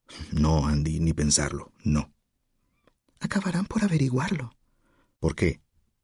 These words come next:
¿Por qué iban a hacerlo? ¿Le has contado a alguien lo nuestro, cielo? Me miró con expresión nerviosa.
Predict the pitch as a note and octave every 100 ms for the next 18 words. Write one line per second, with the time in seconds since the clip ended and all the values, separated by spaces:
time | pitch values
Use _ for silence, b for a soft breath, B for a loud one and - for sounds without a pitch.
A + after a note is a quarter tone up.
0 | _ _ _ _ _ _ - - D#2+ E2+
1 | F2+ D2 - F2+ C2+ - _ _ _ _
2 | _ _ - A2+ C#3 - D3+ C#3 C3+ C3
3 | C3+ C3 A#2+ E2 - - - G#2+ C#3 _
4 | _ _ _ _ _ _ _ _ _ _
5 | _ _ _ _ - E2+ D2+ D2+ E2+ F2
6 | E2+ E2 - D#2 D#2 D2+ C#2+ C#2+ C2+ -